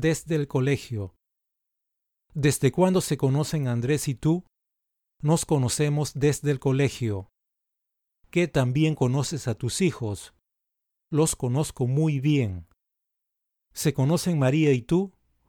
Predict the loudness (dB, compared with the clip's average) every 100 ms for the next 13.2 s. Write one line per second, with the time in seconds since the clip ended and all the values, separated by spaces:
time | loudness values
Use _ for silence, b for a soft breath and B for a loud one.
0 | _ _ 0 2 2 0 2 0 0 0
1 | 0 -2 -2 -4 -2 0 0 0 -2 -10
2 | -16 _ _ _ _ _ _ _ _ _
3 | _ _ _ 0 2 2 2 0 0 2
4 | 2 0 -4 -6 _ _ _ _ _ _
5 | _ _ -2 2 2 0 -2 -2 -2 -4
6 | -6 -2 -2 -2 -4 0 0 0 0 -2
7 | -4 0 0 2 0 -4 -10 _ _ _
8 | _ _ _ _ _ _ _ _ _ _
9 | _ -6 -2 0 2 2 2 0 2 2
10 | 2 2 0 0 2 0 -4 -12 _ _
11 | _ _ _ _ _ _ -4 0 0 0
12 | 2 4 2 0 -2 0 0 0 0 -4
13 | -8